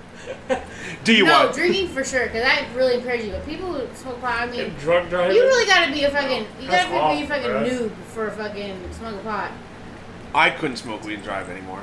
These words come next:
Speaker 2: Yeah.
Speaker 1: I used to be able to do it all the time.
Speaker 2: Exactly.
Speaker 1: I
Speaker 2: 'Cause
Speaker 1: can't
Speaker 2: you
Speaker 1: do it
Speaker 2: weren't,
Speaker 1: now, so I
Speaker 2: yeah,
Speaker 1: won't, I
Speaker 2: but
Speaker 1: don't
Speaker 2: you
Speaker 1: do,
Speaker 2: didn't,
Speaker 1: I, yeah.
Speaker 2: like I said, if you weren't a noob, you know what I'm
Speaker 1: Yeah.
Speaker 2: saying? But that's not something,
Speaker 1: Yeah,
Speaker 2: I
Speaker 1: my
Speaker 2: feel
Speaker 1: buddy
Speaker 2: like, I
Speaker 1: got
Speaker 2: feel like there are
Speaker 1: popped
Speaker 2: better things than
Speaker 1: for
Speaker 2: that.
Speaker 1: fucking driving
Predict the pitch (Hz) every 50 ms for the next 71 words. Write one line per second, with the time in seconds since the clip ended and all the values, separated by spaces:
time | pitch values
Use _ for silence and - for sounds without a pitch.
0 | 107 - - 131 131 135 175 185 - 143 135 120 110 107 117 110 107 101 98 95
1 | - 131 120 110 233 277 302 320 302 277 226 - 247 214 185 - - - - -
2 | - - - - - - - - 123 127 269 196 135 120 143 170 156 127 113 113
3 | 110 110 - 131 123 113 117 120 107 101 120 120 131 127 120 120 131 135 - 113
4 | - - 127 120 107 90 - - - 262 277 285 269 262 233 226 226 226 233 226
5 | 202 185 190 208 196 175 160 160 - - 202 190 190 190 185 110 - - - -
6 | - - - - - - - - - - - - - - - - - - - -
7 | 226 220 202 180 - - - - - 240 240 247 - 269 254 220 - - - 226
8 | 220 214 - 156 170 156 139 151 170 294 294 - 185 185 185 160 - 359 370 349
9 | 320 294 285 - 262 269 262 262 254 254 254 240 220 214 202 180 - - - 147
10 | 135 139 139 131 123 135 127 127 131 131 127